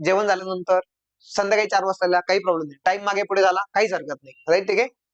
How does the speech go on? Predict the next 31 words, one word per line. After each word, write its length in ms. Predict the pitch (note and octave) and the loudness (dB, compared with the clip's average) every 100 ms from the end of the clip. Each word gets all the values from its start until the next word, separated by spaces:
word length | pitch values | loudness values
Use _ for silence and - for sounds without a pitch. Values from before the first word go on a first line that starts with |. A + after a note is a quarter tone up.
| _ F#3 | _ -4
संध्याकाळी 460 | F#3 G#3+ G#3+ A3+ | 0 0 0 -4
किंवा 300 | - F3+ G3 | -6 0 2
रात्री 240 | G#3 E3 D#3 | 2 0 -10
किती 200 | F3 G3+ | 0 2
वेळा? 160 | G#3 G3+ | 4 2
नऊ 180 | F#3 G#3+ | 2 4
वेळा 140 | G3 F3 | 4 0
लिहायचं. 380 | D#3+ - - | -4 -14 -4
नऊ 140 | F#3 A3+ | 2 4
वेळा 160 | A#3 | 4
लिहायचं 460 | A#3 A#3 A3+ - B3+ - _ _ | 4 4 2 0 -4 -4 _ _
आणि 160 | E3+ G3 | -4 -2
thank 220 | G3+ G#3+ | -2 -2
you 120 | A3 | 2
बोलायचं 220 | G#3+ G#3+ | 2 2
देवाला 260 | G#3+ G#3+ A3 | 2 2 2
आणि 120 | - A3 | -2 -4
परत 100 | G3+ | -4
झोपी 240 | F3 D3+ | -6 -2
जायचं. 200 | C#3 - _ _ _ _ _ _ _ _ - C#3 | -2 -2 _ _ _ _ _ _ _ _ -8 0
या 180 | F#3+ A3 | 0 0
पद्धतीने 400 | G#3 F#3+ F#3+ G3+ | -6 -6 -2 -2
आपलं 220 | G3 F#3+ | -2 0
नियोजन 260 | F#3+ F#3 | 0 0
असेल. 220 | F3+ A3 A#3+ _ | 0 -2 -4 _
हे 240 | _ - F#3+ | _ -2 -2
पुढचे 460 | G#3 F#3+ A3+ C4+ - _ _ _ | 0 -2 0 -2 -4 _ _ _
एकवीस 420 | F#3 G3 A#3+ C4+ A3+ | 0 0 2 0 2
दिवस 300 | A3 G#3+ - | 4 4 2
मी 80 | G3+ | -2
दररोज 280 | F#3 A3 | 2 0